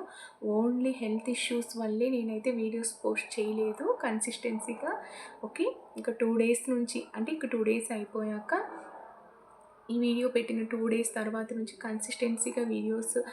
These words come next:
పోస్ట్ చేయడానికే చూస్తాను, మంచి ఇన్ఫర్మేషన్ ఇయ్యడానికే చూస్తాను. ఒకటి చెప్పాలి, ఇలా నాకు, అంటే ఇలా సిట్టింగ్స్‌కి వెళ్తున్నాను హాస్పిటల్‌కి, ఇదంతా జరుగుతుంది.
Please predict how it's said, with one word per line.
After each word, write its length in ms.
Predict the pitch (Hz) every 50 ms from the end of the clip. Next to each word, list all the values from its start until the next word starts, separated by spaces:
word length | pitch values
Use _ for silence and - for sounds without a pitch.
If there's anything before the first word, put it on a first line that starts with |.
| - - -
పోస్ట్ 320 | - - 220 220 214 - -
చేయడానికే 540 | 226 214 214 214 214 220 220 220 220 233 226
చూస్తాను, 460 | - 220 214 214 - - 214 220 233 240
మంచి 300 | 226 220 214 214 - - 226
ఇన్ఫర్మేషన్ 600 | 214 214 214 - 220 220 220 220 220 220 220 220 214
ఇయ్యడానికే 500 | 214 208 208 214 214 214 214 214 233 226
చూస్తాను. 560 | - 220 214 202 - - 226 208 208 220 269 370 403 - - - - - - - - - - - - - - -
ఒకటి 200 | - - 233 233
చెప్పాలి, 520 | 226 226 202 - - 202 196 196 202 226 302 403 466 453 - - - - - - _ _ - _ - - - - -
ఇలా 240 | 226 220 220 226 240 277 294
నాకు, 320 | 294 254 240 220 226 220 214 214 208
అంటే 220 | 220 214 220 233 262
ఇలా 240 | 262 240 220 214 214 214 226 -
సిట్టింగ్స్‌కి 560 | - - 220 - - 240 247 247 - - 240
వెళ్తున్నాను 640 | 226 214 208 208 214 214 240 233 233 226 220 233 262
హాస్పిటల్‌కి, 760 | 254 254 220 214 214 208 - - 233 220 226 226 220 220 - 277
ఇదంతా 320 | 277 254 220 214 214 240
జరుగుతుంది. 760 | 226 220 214 202 202 202 220 220 220 226 202 196 196 208 247